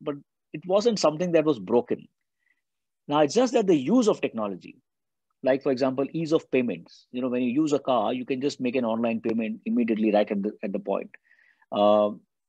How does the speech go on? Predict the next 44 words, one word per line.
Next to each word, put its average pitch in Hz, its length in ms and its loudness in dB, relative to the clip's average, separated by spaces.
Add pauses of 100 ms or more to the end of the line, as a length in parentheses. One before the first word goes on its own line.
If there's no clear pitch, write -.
(120)
because 135 280 2
of 135 160 2
G 147 160 -6
P 165 200 2
S 151 100 2
technology, 143 880 0
uh, 113 220 2 (100)
you 123 180 -4
know, 120 80 -2
becoming 110 380 -2
better 110 240 2
and 120 120 0
better, 113 260 0 (420)
you 123 140 -2
have 131 240 2
pinpoint 143 460 0
location 127 400 0
of 117 220 -2 (240)
where 131 300 4
the 120 160 -4
customer 135 400 -4
is 120 60 -4
standing, 117 480 -6 (420)
where 135 200 6
the 135 120 4
car 120 260 4
is 120 100 -6
standing, 113 500 -8 (280)
how 123 140 -6
much 135 220 -6
time 131 240 -2
is 127 100 -4
it 131 140 -4
gonna 117 280 -6
take, 110 280 -2 (440)
uh, 107 280 -4
you 127 120 -2
know, 117 80 -4
what's 135 240 0
going 139 140 -2
to 131 60 -4
be 131 160 -4
the 127 160 2
approximate, 123 640 -6